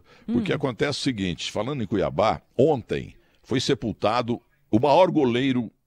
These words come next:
Speaker 1: do sul de Minas Gerais, cuiabano. Pois ele foi morar em Uberaba, ele morreu em Uberaba, entendeu? E foi lá pra Cuiabá e foi sepultado. Esse goleiro era tão bom, mas tão bom, que teve um clássico, Muzambinho Esporte Clube contra a Esportiva de Guaxupé.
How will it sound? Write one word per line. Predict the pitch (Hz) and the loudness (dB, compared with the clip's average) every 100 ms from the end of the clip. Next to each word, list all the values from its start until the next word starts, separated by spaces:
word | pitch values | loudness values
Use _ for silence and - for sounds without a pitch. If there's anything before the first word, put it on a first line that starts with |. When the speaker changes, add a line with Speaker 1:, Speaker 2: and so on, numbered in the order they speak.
| _ | _
Speaker 1:
do | 120 | -2
sul | - - 127 | -2 0 2
de | 107 | 2
Minas | 101 85 | -2 0
Gerais, | 76 64 55 - - _ _ _ _ | 0 0 -2 -8 -18 _ _ _ _
cuiabano. | 185 202 143 82 117 101 67 - - _ _ | 0 4 2 4 2 2 -2 -12 -20 _ _
Pois | 127 170 | 0 2
ele | 233 | 2
foi | 233 | 2
morar | 262 214 226 | 4 4 4
em | 285 - | 0 -4
Uberaba, | 180 320 254 196 180 | -2 4 6 6 4
ele | 127 | 4
morreu | 151 143 220 | 6 6 6
em | 330 | 4
Uberaba, | 311 127 160 90 60 - _ _ 85 | 4 6 4 2 -4 -10 _ _ -10
entendeu? | 95 98 165 123 - | -6 -4 -2 -2 -4
E | - 147 | -4 -4
foi | - 180 | 0 0
lá | 170 156 | 2 0
pra | 185 | 0
Cuiabá | 156 151 117 101 131 143 - | -2 0 2 2 0 -2 -6
e | 117 | -8
foi | 110 120 | 0 0
sepultado. | 120 117 98 - 67 50 - - - - | 2 -2 -4 -6 -6 -6 -12 -20 -18 -8
Esse | - | -2
goleiro | 262 285 269 | 4 6 6
era | 185 | 2
tão | - 214 156 | 2 2 4
bom, | 110 113 | 2 2
mas | 113 117 | 0 -2
tão | - 208 117 | 2 2 4
bom, | 117 139 80 - _ | 4 4 0 -14 _
que | - 127 | -10 -4
teve | 190 190 | -2 0
um | 190 131 | -2 -4
clássico, | - 127 110 - 87 87 | -2 -2 0 -6 -6 0
Muzambinho | 127 113 120 196 | 0 0 -2 -6
Esporte | 165 - 147 - | -6 -4 -4 -4
Clube | - 113 95 | -4 -2 -2
contra | - 143 117 | -4 -8 -6
a | |
Esportiva | 98 107 87 - 160 | -8 -4 -4 -2 -4
de | 110 | -4
Guaxupé. | 101 - 107 110 | -6 -4 0 0